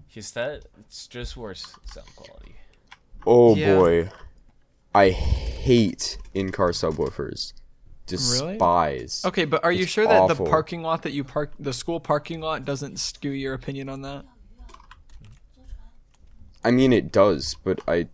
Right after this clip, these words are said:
Speaker 2: like, I can't imagine them being good.
Speaker 3: I don't know. You can definitely,
Speaker 1: Car subs
Speaker 3: well,
Speaker 1: can be
Speaker 3: I mean,
Speaker 1: okay.
Speaker 3: it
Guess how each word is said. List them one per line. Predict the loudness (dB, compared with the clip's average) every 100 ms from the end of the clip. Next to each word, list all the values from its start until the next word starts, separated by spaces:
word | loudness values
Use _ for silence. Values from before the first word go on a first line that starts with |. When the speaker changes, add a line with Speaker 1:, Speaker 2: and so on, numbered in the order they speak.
| -16 _ -18 -18 -8
Speaker 2:
like, | -6 -6 -6 -6
I | -4
can't | -4 -4 -4
imagine | -2 -2 -2 -4
them | -6 -6
being | -6 -6 -8
good. | -8 -8 -10 -18 _ _ _ -14
Speaker 3:
I |
don't | -10
know. | -8
You | -6 -4
can | -2
definitely, | 0 -2 -4 -8 -8 -10
Speaker 1:
Car | -12
subs | -18 -20 -14
Speaker 3:
well, | -12
Speaker 1:
can | -8 -8
be | -8
Speaker 3:
I |
mean, | -10 -14 _ _ _ _ -20 -20
Speaker 1:
okay. | -20 -20 _
Speaker 3:
it | -14 -14